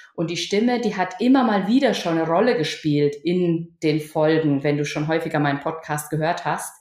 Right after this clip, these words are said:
Ähm, und heute soll es um das Thema Bewegung gehen.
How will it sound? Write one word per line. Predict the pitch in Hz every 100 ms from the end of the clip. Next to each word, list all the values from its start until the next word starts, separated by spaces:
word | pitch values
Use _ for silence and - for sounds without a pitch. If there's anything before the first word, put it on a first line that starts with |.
| - _ _ - - _ -
Ähm, | 160 165 165 165
und | 175 170 170 -
heute | 196 277 262
soll | 247 214 208
es | 208 -
um | 196
das | 190 180
Thema | - 190 190 175
Bewegung | 170 165 208 269 165 143
gehen. | 135 135 151 240